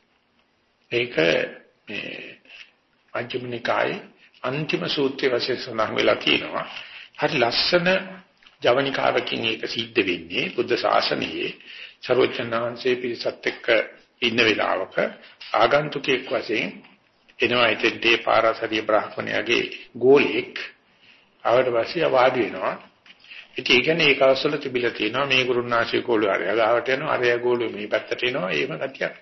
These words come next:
හදා බෙදා ගැනීමක් තිබිලා තියෙනවා. බුදුරජාණන්සේ, අ, මේ ඒ, ඒ ආපු ගෝලයා එලව ගන්නෑ. ඒ වෙනට උනන්දු කිරීමක් කරනවා.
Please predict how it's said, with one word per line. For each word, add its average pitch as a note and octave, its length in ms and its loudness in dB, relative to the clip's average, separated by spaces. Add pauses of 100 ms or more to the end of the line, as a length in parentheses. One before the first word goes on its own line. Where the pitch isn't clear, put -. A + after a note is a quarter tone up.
(560)
හදා B2 240 0
බෙදා C#3 240 4
ගැනීමක් E3+ 360 -2
තිබිලා F#3 260 0
තියෙනවා. A#2+ 300 -4
බුදුරජාණන්සේ, A2+ 880 0 (720)
අ, A2 100 -4 (240)
මේ G1+ 520 -12 (460)
ඒ, A2+ 340 -4 (160)
ඒ A#2+ 200 0
ආපු A2+ 280 2 (1040)
ගෝලයා C3 200 2
එලව A#2+ 260 6
ගන්නෑ. D3 580 -2 (720)
ඒ C#3+ 120 0
වෙනට F3 260 2
උනන්දු E3 340 2
කිරීමක් C3+ 500 2
කරනවා. A2 440 -2